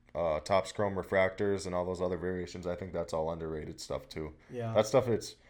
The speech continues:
Speaker 1: it's cool stuff. It's the greatest quarterback of all time. What else could you ask for? Tom Brady.
Speaker 2: Yep.
Speaker 1: It's, it's cheap, so
Speaker 2: I
Speaker 1: that's
Speaker 2: gotta get back on my Tom Brady grind.
Speaker 1: <laughs>
Speaker 2: <laughs> I, I have a couple little, little cards,
Speaker 1: But
Speaker 2: but,
Speaker 1: even
Speaker 2: um,
Speaker 1: compared to, like, Patrick Mahomes, like,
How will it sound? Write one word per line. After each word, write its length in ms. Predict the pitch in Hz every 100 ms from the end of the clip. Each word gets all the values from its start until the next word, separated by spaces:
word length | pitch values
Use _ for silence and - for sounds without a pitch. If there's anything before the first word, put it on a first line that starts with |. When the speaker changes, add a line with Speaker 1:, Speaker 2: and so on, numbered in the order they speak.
| - -
Speaker 1:
it's 140 | -
cool 220 | - 147
stuff. 400 | 135 - 117 117
It's 120 | 107 -
the 80 |
greatest 320 | - 110 107 -
quarterback 420 | 107 101 101 92
of 60 | 90
all 120 | 92
time. 340 | - 87 90
What 140 | 87 92
else 160 | 92
could 120 | - 87
you 100 | 87
ask 220 | 87 -
for? 140 | 87
Tom 280 | 85 98 92
Brady. 320 | 92 90 87 87 _ _ _ 127
Speaker 2:
Yep. 220 | 117 -
Speaker 1:
It's, 280 | - - - _ _ _ -
it's 200 | 92 -
cheap, 420 | - - 87 73 - -
so 340 | - 80 65 - -
Speaker 2:
I 80 |
Speaker 1:
that's 160 | 123 131
Speaker 2:
gotta 20 |
get 160 | 131 123
back 240 | 120 120
on 80 | 120
my 120 | 117
Tom 280 | 110 123 113
Brady 240 | 113 113 113
grind. 400 | 117 110 110 110
Speaker 1:
<laughs> 0 |
Speaker 2:
<laughs> 720 | 123 120 127 - 120 - -
I, 160 | 127 127
I 60 | 139
have 140 | 196
a 40 | 190
couple 480 | 180 135 131 123 - - _ - -
little, 360 | 135 120 120 117
little 180 | 127 127
cards, 320 | 120 - 117 117
Speaker 1:
But 100 | 127
Speaker 2:
but, 40 |
Speaker 1:
even 140 | 147 170
Speaker 2:
um, 60 |
Speaker 1:
compared 360 | 156 143 123 120
to, 80 | 135
like, 220 | 110 -
Patrick 360 | - 101 - 117
Mahomes, 400 | 87 107 104 92
like, 260 | 87 85